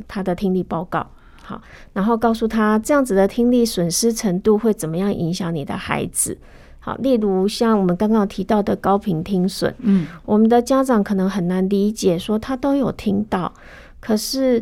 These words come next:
Speaker 1: 为什么他，呃，说话会这么不清楚？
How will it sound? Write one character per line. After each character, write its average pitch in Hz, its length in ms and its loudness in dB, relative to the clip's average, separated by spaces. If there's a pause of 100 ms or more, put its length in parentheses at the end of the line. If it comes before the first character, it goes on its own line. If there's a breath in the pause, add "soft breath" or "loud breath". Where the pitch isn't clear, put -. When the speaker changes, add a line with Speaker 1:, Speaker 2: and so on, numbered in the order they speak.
(340 loud breath)
Speaker 1:
为 254 140 2
什 254 240 -2
么 165 320 -4
他， 190 640 -4 (460 soft breath)
呃， 165 400 -6
说 214 240 -4
话 220 180 -2
会 214 140 0
这 214 120 -2
么 190 140 0
不 202 160 -4
清 190 340 -2
楚？ - 300 -8